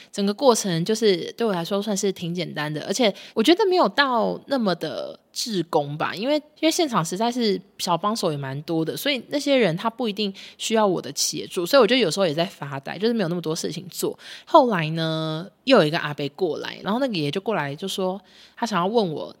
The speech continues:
怎么美容照片，他说想要让这张照片变好看，他想要学人像美容。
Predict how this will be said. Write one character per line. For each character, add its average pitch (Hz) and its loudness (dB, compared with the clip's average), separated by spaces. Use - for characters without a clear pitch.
怎 180 0
么 160 2
美 165 0
容 143 -8
照 165 0
片， - -6
他 185 -8
说 220 -2
想 170 0
要 170 0
让 196 2
这 185 -2
张 185 0
照 196 0
片 175 -4
变 165 -6
好 - -12
看， - -6
他 - -6
想 175 0
要 180 0
学 170 -2
人 160 -2
像 185 -2
美 143 -10
容。 80 -14